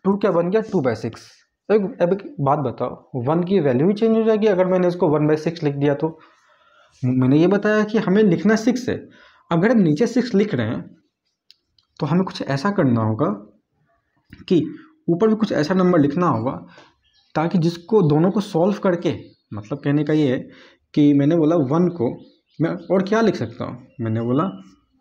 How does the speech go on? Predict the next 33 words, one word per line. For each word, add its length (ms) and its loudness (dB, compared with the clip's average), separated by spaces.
टेन 180 6
बाई 100 2
टेन, 220 -2
क्योंकि 300 -2
कटेगा 320 0
तो 100 0
वन 160 0
ही 100 0
आएगा। 280 -4
ठीक 180 -4
बात 160 -4
है। 80 -10
मैंने 220 2
बोला 220 4
टू 120 4
को 160 -6
क्या 120 0
लिख 160 0
सकते 340 -12
हो? 60 -6
आप 100 0
बोलेंगे 460 -4
ट्वेल्व 240 0
बाई 120 0
सिक्स, 340 -4
बात 260 -4
ठीक 180 -2
है, 60 0
तो 1000 -8
लिख 120 2
सकते 300 -2
हैं 120 0
ऐसा, 180 -4